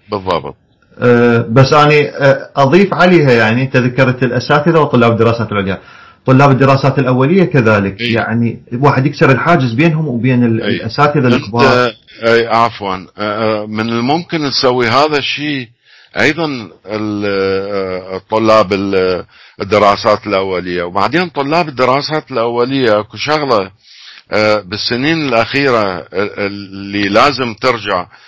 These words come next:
Speaker 1: آه، خاصة مثلًا طلاب الجيولوجي. السفرات الحقلية ما موجودة، وهذا أكبر غلط، لأنه الجيولوجي يعتمد مية بالمية على الحقل. يعني إذا الجيولوجي ما يعرف ال-،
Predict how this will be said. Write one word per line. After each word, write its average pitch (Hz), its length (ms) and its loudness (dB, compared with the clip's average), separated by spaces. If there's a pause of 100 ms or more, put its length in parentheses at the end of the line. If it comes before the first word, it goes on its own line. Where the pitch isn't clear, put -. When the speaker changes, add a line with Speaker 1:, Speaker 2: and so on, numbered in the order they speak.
(260)
Speaker 1:
آه، 92 480 -8
خاصة 147 540 2
مثلًا 123 460 0
طلاب 117 380 0
الجيولوجي. 104 600 -4 (320)
السفرات 127 640 -2
الحقلية 131 560 -2
ما 113 160 -4
موجودة، 90 640 -12 (380)
وهذا 131 400 2
أكبر 143 320 2
غلط، 98 360 0 (460)
لأنه 113 680 -8 (120)
الجيولوجي 127 1080 -4
يعتمد 151 640 -2 (320)
مية 175 280 0
بالمية 151 380 -2
على 113 140 2
الحقل. 95 460 -4 (180)
يعني 107 480 -2
إذا 110 400 -4 (640)
الجيولوجي 120 680 -2
ما 127 120 -2
يعرف 135 360 -2 (340)
ال-، 110 240 -4